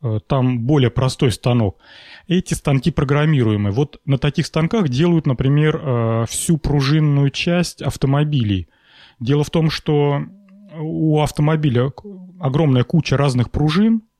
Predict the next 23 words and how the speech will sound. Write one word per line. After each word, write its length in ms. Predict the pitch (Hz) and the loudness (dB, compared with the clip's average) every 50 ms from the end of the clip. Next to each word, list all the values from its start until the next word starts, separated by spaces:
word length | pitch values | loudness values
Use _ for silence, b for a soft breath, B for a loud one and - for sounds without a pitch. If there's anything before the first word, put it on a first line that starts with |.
| _ - | _ -8
в 160 | 147 107 117 | -4 0 2
нуж-, 200 | 147 156 143 131 | 2 2 2 0
в 240 | - 156 143 123 110 | 0 -2 -2 0 0
разных 360 | 139 147 135 - 123 117 - - | 0 0 0 0 0 -2 -2 0
местах. 480 | 131 131 - - - 117 95 - - B B B B B B B B B B B | -2 -2 -2 -2 -2 -2 -2 -2 -6 B B B B B B B B B B B
И, 480 | - 135 135 143 143 143 143 143 143 143 - - - _ _ _ _ _ _ _ _ _ _ _ _ - | -2 0 0 2 2 2 2 2 2 0 -4 -8 -18 _ _ _ _ _ _ _ _ _ _ _ _ -10
э, 600 | 165 135 123 120 117 117 117 117 117 117 127 - - - _ _ _ _ _ _ _ _ _ _ _ - | -6 -4 -2 -2 -2 -2 -2 -4 -4 -4 -6 -8 -12 -18 _ _ _ _ _ _ _ _ _ _ _ -2
их 240 | 190 190 190 - - | 0 0 0 0 -2
количество 760 | - 160 170 214 226 - - - - 131 127 131 135 131 151 | -2 0 0 0 0 -2 -6 -6 -2 -2 0 0 -2 -4 -2
не 160 | 165 147 151 | 0 0 2
такое 360 | - 180 175 - - 185 139 | 2 0 -4 0 2 2 2
большое, 640 | 117 107 131 135 147 - - - 156 135 117 110 104 | 2 2 0 0 0 0 -2 0 0 2 2 2 0
как 380 | - - - 120 113 104 - - 160 127 | -2 -2 -2 -2 -2 -2 -6 -10 -8 -6
другого 440 | 117 127 143 151 220 254 233 175 127 | -2 -2 -2 0 0 0 0 0 0
крепежа, 460 | - 135 113 - 139 139 123 117 98 | -2 -4 -2 0 0 0 0 0 -2
поэтому 480 | - - 131 143 151 - 165 151 151 147 | -2 0 0 0 0 0 0 0 2 2
можно, 320 | 151 165 180 160 143 143 | 2 2 2 2 0 0
например, 420 | 139 135 - - 143 147 147 139 - | 0 0 0 0 0 2 0 0 0
программировать 800 | - 139 127 135 143 147 156 156 143 131 113 113 113 - - 165 | -2 -4 0 0 2 2 4 4 4 2 2 0 0 -2 -2 -4
изготовление 640 | 131 120 120 123 - 143 139 139 139 131 117 110 | -4 -2 -2 -2 0 0 0 2 2 2 2 0
сперва 360 | - - - 139 131 131 123 120 | -2 -2 -2 -2 0 2 2 2
одной 220 | 123 151 208 214 | 2 2 0 0
пружины, 580 | - - 190 185 165 180 180 170 165 165 165 | 0 0 0 0 2 2 2 2 2 2 0